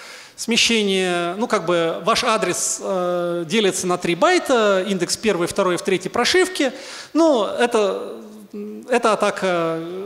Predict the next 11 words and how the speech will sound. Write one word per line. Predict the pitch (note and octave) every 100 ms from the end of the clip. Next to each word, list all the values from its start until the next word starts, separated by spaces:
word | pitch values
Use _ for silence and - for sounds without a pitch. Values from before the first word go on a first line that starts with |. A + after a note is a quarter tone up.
| F#3+
на | F#3
такой, | G3 G3+ A#3 G3+ F#3
э, | F3 F3 E3+
ключ | E3+ G#3+ -
шифрования | - G3+ F#3+ F3
гораздо | E3+ C#4+ F4 B3+
легче, | C#4 C#4 - - A#3 G3+ G3+ F#3 F3+ F3 E3+
поэтому, | G3+ A#3 A#3 G#3+ G3+ G3 F#3 F3 - - - - - _
на | F#3+
мой | B3 C4+
взгляд, | G3 A3 G#3+ -